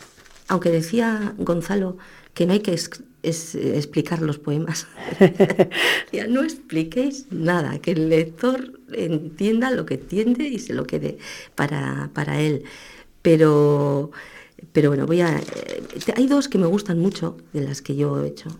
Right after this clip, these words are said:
Ahí tengo más. Eh, una era,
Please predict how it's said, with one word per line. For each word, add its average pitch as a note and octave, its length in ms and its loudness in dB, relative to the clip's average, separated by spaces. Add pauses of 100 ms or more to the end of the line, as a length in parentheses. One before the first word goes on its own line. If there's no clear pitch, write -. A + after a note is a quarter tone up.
(100)
Ahí C#3+ 140 -8
tengo D#3 220 -2
más. D3 240 -6 (920)
Eh, D#3 760 4
una B3 260 4
era, B3 280 0